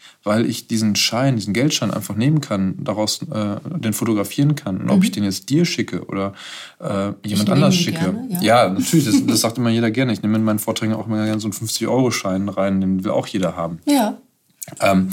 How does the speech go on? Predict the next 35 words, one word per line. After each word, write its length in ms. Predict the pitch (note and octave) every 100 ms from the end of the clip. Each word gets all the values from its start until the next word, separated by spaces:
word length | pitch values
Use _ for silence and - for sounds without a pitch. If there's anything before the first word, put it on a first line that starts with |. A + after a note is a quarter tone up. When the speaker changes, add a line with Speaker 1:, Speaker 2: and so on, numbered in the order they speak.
| F#3+
Speaker 2:
Warum 300 | F#3 G#3 C4
nur? 260 | E3+ E3+ E3+
Speaker 1:
warum 300 | G2+ G#2 D#3+
nur? 140 | C3 F#2+
Also 280 | G2+ A2
verstehe 240 | A2+ A2 A2+
ich 100 | G2+
auch 120 | B2+
nicht. 280 | B2+ - -
Es, 180 | - -
das 180 | B2
Problem 340 | - A2 A#2+ D3+
ist, 160 | C#3+
ich, 260 | E3+ - D#3+
ich 120 | F3
kann 160 | - C3+
diesen 180 | B2+ A#2+
Schein 220 | - B2+
nicht 120 | A#2+
einfach 160 | A2 G2+
per 160 | G#2+
E-Mail 220 | A2+ A#2
verschicken, 440 | F#2 F2 - - F2+
Speaker 2:
Mhm. 100 | G3+
Speaker 1:
weil 100 | -
bei, 120 | G2+
eine 400 | G2+ F2+ - G#2
E-Mail 260 | - C#3 B2
ist 100 | -
nur 80 | A#2
eine 100 | A2+
Kopie 320 | - - C3
von 180 | A#2 A2
einer 140 | G#2+
Kopie. 420 | - - G#2+ F2+